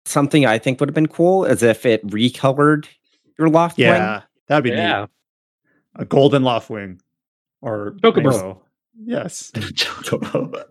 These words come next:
Speaker 4: <laughs>
Speaker 2: No, I think that would be, that would be enough where it doesn't mean anything. Y-, but you, but it's, but if you're a collector, you like amiibo, you have a big collection, or you're a really big Zelda fan, you can take some screenshots with your golden Loftwing or something. That would be nice rather than,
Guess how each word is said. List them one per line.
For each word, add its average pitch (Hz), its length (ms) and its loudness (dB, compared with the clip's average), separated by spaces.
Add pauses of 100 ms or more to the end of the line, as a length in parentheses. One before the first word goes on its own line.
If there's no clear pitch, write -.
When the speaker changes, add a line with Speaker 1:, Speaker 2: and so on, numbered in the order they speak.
Speaker 4:
<laughs> - 920 -6 (1200)
Speaker 2:
No, 151 120 4
I 151 120 4
think 180 220 -2
that 151 160 2
would 131 120 -4
be, 123 120 -4
that 135 160 0
would 139 140 0
be 131 80 -4
enough 117 320 -8
where 113 100 -12
it 107 80 -10
doesn't 120 260 -10
mean 117 220 -6
anything. 98 560 -14 (320)
Y-, 147 160 -8
but 123 140 -2
you, 127 120 -4
but 127 140 -4
it's, 113 160 -8
but 127 160 -4
if 117 140 -4
you're 127 160 0
a 113 60 -4
collector, 127 420 -4
you 110 100 -8
like 120 200 -4
amiibo, 117 480 -4
you 107 80 -6
have 110 100 -6
a 104 40 -12
big 120 160 -14
collection, 113 520 -10
or 104 100 -8
you're 110 220 -6
a 107 40 -4
really 110 240 -6
big 107 140 -8
Zelda 113 260 -6
fan, 107 400 -8 (560)
you - 80 -12
can 110 80 -8
take 107 140 -6
some 107 140 -8
screenshots 107 480 -4
with 113 100 -10
your 104 80 -6
golden 104 320 -6
Loftwing 107 400 -6
or - 20 -6
something. 113 380 -10
That 123 80 0
would 113 80 -2
be 107 80 -6
nice 98 300 -8
rather 101 240 -6
than, 101 400 -8